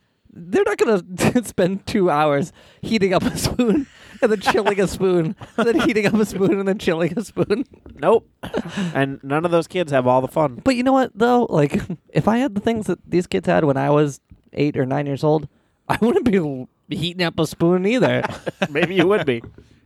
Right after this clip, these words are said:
Speaker 2: Never know. Booting that H.
Speaker 1: <laughs> Yeah, not, not exactly what I meant, but
Speaker 2: <laughs> Oh, whoops. But anyways, my number one is the Trix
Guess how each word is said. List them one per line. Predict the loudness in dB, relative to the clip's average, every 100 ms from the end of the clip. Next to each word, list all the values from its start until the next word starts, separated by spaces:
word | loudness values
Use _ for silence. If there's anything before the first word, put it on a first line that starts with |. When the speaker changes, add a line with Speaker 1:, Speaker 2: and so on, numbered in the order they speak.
| -4
Speaker 2:
Never | -2
know. | 2 0
Booting | 2 0 0
that | -2 0
H. | 0 -2 -8 -14
Speaker 1:
<laughs> | _ 0 0 -2 -2
Yeah, | -4 0 0
not, | 0 -4 -4
not | -6
exactly | -4 -4 -6 -6
what | -4
I | -2
meant, | -2 -2
but | -2 -2 -2 -6
Speaker 2:
<laughs> | -6 -14 -2
Oh, | -2 0 -4 -14 -18
whoops. | -2 -2 -2 -14 -18 -20 -20 -20 _ -6
But | -4
anyways, | -2 0 2 2 0 -4
my | 0 2
number | 2 2
one | 2 2 0 -2 -4
is | -4 -2
the | -4 -4
Trix | -2 -2 -2 -10